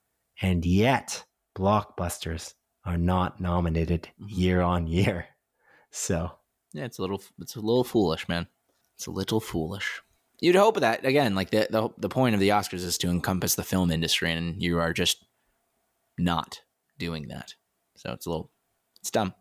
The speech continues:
Speaker 2: It's disappointing.
Speaker 1: Yeah. And y-, you know what movie they,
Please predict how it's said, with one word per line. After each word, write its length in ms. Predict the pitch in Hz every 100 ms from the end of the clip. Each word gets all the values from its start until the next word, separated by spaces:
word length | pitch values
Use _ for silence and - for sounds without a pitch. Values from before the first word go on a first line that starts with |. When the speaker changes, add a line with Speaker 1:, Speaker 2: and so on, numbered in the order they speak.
| _ _ _ _ _ _ _ _ _ _
Speaker 2:
It's 100 | -
disappointing. 460 | 127 - 135 113 - _ -
Speaker 1:
Yeah. 200 | 98 - -
And 160 | 151
y-, 220 | - 156 -
you 140 | 190
know 120 | 196
what 200 | 208 208
movie 220 | 180 175 180
they, 420 | 165 156 143